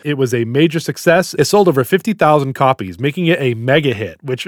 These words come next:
you know, now they sell crazy amounts, but back then, fifty thousand was a huge,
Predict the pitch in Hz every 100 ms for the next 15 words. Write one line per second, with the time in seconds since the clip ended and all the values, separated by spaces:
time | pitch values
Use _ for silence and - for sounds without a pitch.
0 | - - 202 151 131 156 180 147 139 131
1 | - 131 120 156 147 131 117 113 110 117
2 | 113 _ _ - 120 - 165 151 120 147
3 | 135 127 131 120 110 104 98 - - 175
4 | 165 123 107